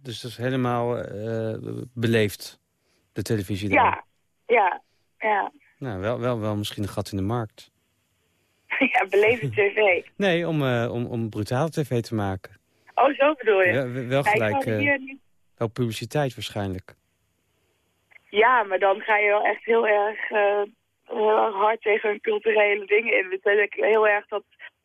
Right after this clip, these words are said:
Speaker 2: eh, gezichtsverlies, wat ze heel moeilijk vinden.
Speaker 1: Ja, ja.
Speaker 2: Dus als je dan mensen moet vragen om op, op internationale of op nationale T V, ehm, nee, dat gaan ze nooit doen. <laughs>
Speaker 1: Nee.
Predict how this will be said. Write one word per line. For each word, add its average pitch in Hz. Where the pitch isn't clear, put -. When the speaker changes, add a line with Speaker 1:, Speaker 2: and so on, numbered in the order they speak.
Speaker 2:
eh, 185
gezichtsverlies, -
wat 202
ze -
heel 220
moeilijk 466
vinden. 254
Speaker 1:
Ja, 120
ja. 98
Speaker 2:
Dus 147
als 226
je 240
dan 214
mensen 226
moet 226
vragen 214
om 208
op, 208
op 208
internationale 220
of 214
op 220
nationale 226
T 214
V, 226
ehm, 196
nee, 170
dat 175
gaan 170
ze 175
nooit 165
doen. 175
<laughs> -
Speaker 1:
Nee. 85